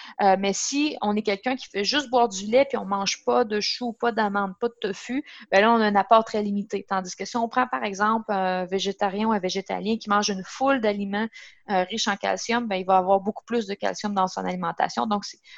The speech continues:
préférable d'avoir plus d'apport au point de vue,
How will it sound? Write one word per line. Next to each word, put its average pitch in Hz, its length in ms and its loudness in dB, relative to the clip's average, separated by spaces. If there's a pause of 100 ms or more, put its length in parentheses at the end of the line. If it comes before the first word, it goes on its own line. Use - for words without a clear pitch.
préférable 202 580 4
d'avoir 190 380 4
plus 202 220 -4
d'apport 208 460 4 (220)
au - 80 -4
point 196 220 -4
de 196 80 -4
vue, 220 340 -2